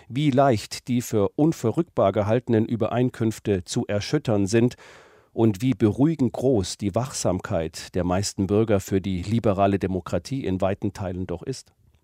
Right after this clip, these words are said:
Diese normative Selbstvergewisserung ist enorm wichtig. Wer die demokratisch legitimierte Alternative für Deutschland unbedeutend machen will,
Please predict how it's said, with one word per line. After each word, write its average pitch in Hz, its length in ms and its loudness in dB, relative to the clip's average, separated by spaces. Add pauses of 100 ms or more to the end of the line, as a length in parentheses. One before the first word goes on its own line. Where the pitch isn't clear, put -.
(460)
Diese 104 360 0
normative 127 760 2
Selbstvergewisserung 110 1080 2 (540)
ist 101 320 -4
enorm 98 400 0
wichtig. - 480 -12 (880)
Wer 147 160 8
die 160 100 8
demokratisch 156 800 2
legitimierte 135 920 0
Alternative 113 640 0
für 107 160 -2
Deutschland 113 560 0
unbedeutend 95 800 2
machen 101 300 -2
will, 120 180 4